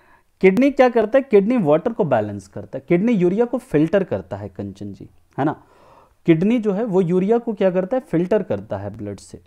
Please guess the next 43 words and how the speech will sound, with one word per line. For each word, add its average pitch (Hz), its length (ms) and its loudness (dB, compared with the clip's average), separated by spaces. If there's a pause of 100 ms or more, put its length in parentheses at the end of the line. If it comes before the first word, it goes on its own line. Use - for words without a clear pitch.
(100)
जबकि 170 380 2
यूरिया 190 320 2
का 233 380 0
निर्माण 175 580 2
जो 226 100 -4
होता 110 300 -8
है 95 100 -10
ना, 139 160 -12 (400)
यूरिया 196 320 2
को 233 140 -2
जो 220 120 -4
सिंथेसिस 180 760 -4
करता - 340 -6
है, 185 120 -6
यूरिया 170 260 -4
का 214 120 -6
जो 196 100 -8
प्रोडक्शन 131 580 -8
होता 110 260 -14
है 104 140 -18
ना, 139 140 -16 (360)
वो 208 120 0
कहाँ 143 220 -4
पर 120 140 -8
होता 131 220 -8
है? 190 60 -8
वो 131 80 -10
हमारे 110 360 -10
लीवर 98 300 -12
में 90 140 -18
होता - 320 -20
है। - 60 -20 (460)
ठीक 190 220 -4
है, - 100 -10 (960)
क्लियर 196 200 4
है 208 60 8
पॉइंट? 185 440 -4 (4000)
चलिए, 113 400 -2
अगले 185 220 4
मुद्दे 220 240 2
पर 208 160 0
चलते 147 340 -2
हैं। 139 280 -8